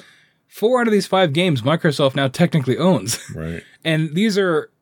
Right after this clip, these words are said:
Speaker 1: you know, semi-annual titles. You know, Madden comes out every year and is another cash cow. That's it. You know, you talk about rabid fan bases. Madden's one of the biggest ones out there,
Speaker 2: Yeah.
Speaker 1: and fifa. You know, just the fifa Ultimate Team alone is a billion-dollar industry. <laughs>
Speaker 2: Yeah.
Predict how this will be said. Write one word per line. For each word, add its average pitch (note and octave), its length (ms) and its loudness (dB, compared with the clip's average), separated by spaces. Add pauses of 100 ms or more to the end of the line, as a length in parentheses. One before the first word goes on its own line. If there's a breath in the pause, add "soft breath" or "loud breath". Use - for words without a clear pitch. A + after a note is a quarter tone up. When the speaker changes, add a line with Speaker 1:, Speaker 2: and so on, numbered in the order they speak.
(160)
Speaker 1:
you F#3 80 0
know, B2+ 140 2
semi-annual D3+ 760 0
titles. E3 340 -2
You A2 60 -6
know, G#2+ 60 -4
Madden C#3 320 0
comes C#3+ 180 -4
out C3 140 0
every A#2 180 -4
year F#2+ 220 -6
and A#2+ 140 -2
is A#2 80 -2
another E3 240 0
cash G2 320 -8
cow. G2+ 180 -6
That's A#2+ 160 -2
it. - 80 -6
You B2 100 -2
know, A2+ 80 2
you G#2+ 120 0
talk A#2 160 0
about A2 180 -2
rabid G2+ 300 0
fan C#3 260 -2
bases. F#2+ 400 -4 (340 loud breath)
Madden's C#3+ 360 0
one C3+ 80 2
of C3+ 80 0
the C3+ 40 0
biggest C#3 240 -2
ones C#3+ 200 -2
out F#3 180 -2
there, G2 160 -4
Speaker 2:
Yeah. B2+ 80 0
Speaker 1:
and B3 120 2
fifa. G#2 440 -6 (500 soft breath)
You A2+ 120 -4
know, A#2+ 180 -2 (280)
just G#3+ 220 0
the A#3+ 60 2
fifa A3+ 280 0
Ultimate F#3+ 380 2
Team F#3 200 0
alone D#3 320 0
is B2+ 180 -4
a B2+ 100 0
billion-dollar C#3 920 0
industry. F#3+ 480 0
<laughs> - 40 -20 (380 loud breath)
Speaker 2:
Yeah. E2+ 100 -8